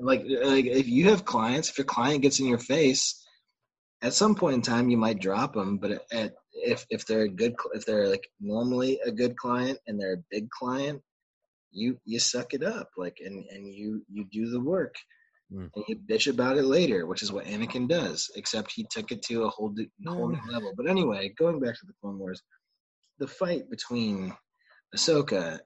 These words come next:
Speaker 1: and Darth Maul, woof.
Speaker 2: Yeah. Awesomeness. Um, and like I said
Speaker 1: Crazy.
Speaker 2: before, that was, um,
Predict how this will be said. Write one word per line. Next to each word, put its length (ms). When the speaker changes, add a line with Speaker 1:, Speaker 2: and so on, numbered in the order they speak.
Speaker 1:
and 520
Darth 300
Maul, 400
woof. 300
Speaker 2:
Yeah. 180
Awesomeness. 880
Um, 640
and 120
like 160
I 60
said 200
Speaker 1:
Crazy. 20
Speaker 2:
before, 480
that 360
was, 380
um, 540